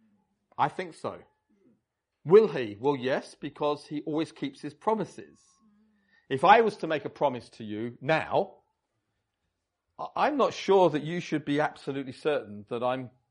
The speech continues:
gonna come up with the goods for several reasons. One, because you don't know me. I might be a guy who makes promises and breaks them. Secondly, because you're looking at the colour of my hair and you're thinking, "Well, you might not remember the promise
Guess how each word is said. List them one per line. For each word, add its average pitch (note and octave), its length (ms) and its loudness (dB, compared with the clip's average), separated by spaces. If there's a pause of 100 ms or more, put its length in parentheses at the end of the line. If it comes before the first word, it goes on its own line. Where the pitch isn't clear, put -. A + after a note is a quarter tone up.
(300)
gonna B2+ 160 -6
come C#3 220 -8
up - 80 -6
with A#2 100 -16
the A#2+ 60 -12
goods - 540 -8
for B2 100 -14
several B2 340 -6
reasons. B2+ 480 -10
One, A#2 340 -4
because A2+ 380 -12
you A#2+ 120 -12
don't A2 240 -6
know B2+ 280 -6
me. G#2 340 -14 (800)
I A2+ 120 -8
might A#2+ 220 -4
be A#2+ 60 -10
a A2+ 60 -8
guy A#2+ 260 0
who A#2+ 100 -10
makes A2+ 200 -12
promises A2+ 420 -12
and G#2 80 -16
breaks C#3 380 -6
them. G#2+ 320 -18 (1080)
Secondly, D#3+ 400 -4
because C3+ 300 -6
you're C3+ 100 -4
looking D3 220 -6
at B2 80 -10
the B2 60 -12
colour C3+ 240 -2
of G#2 100 -12
my A#2 140 -6
hair G#2+ 360 -6
and G#2+ 100 -10
you're A#2 120 -8
thinking, A#2 440 -14
"Well, C3 360 -4 (680)
you B2+ 120 -10
might D#3+ 200 -4
not D3+ 120 -4
remember F3 400 -6
the C3+ 120 -8
promise F#2+ 360 -10